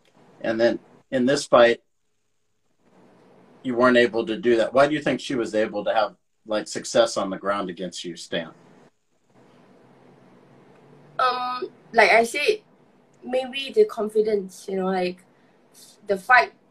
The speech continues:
Speaker 2: with Hirata is actually kinda the same, you know. Like, it just wasn't my day,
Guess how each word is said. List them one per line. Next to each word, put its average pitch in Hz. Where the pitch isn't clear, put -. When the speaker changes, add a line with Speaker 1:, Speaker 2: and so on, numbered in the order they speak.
Speaker 2:
with 202
Hirata 208
is 320
actually 320
kinda 240
the 208
same, 202
you 180
know. 175
Like, 233
it 214
just 220
wasn't 185
my 175
day, 165